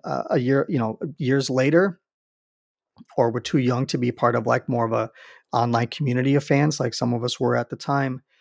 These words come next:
But if you were there for Celebration Chicago in twenty nineteen, I was lucky enough to be in the room,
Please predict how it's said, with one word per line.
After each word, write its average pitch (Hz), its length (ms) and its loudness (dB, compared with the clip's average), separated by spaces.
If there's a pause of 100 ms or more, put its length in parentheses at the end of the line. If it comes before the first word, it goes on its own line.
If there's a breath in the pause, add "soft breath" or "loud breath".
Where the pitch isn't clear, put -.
(800 soft breath)
But 131 340 2 (880)
if 147 220 2
you 165 140 4
were 214 180 8
there 170 720 6
for 143 360 2
Celebration 143 800 0
Chicago 127 880 0 (140)
in 131 120 -2
twenty 127 300 -2
nineteen, 135 640 0
I 135 120 0
was 131 180 0
lucky 131 200 0
enough 127 140 0
to - 80 -6
be 123 140 -2
in 120 80 -4
the 117 60 -4
room, 143 300 4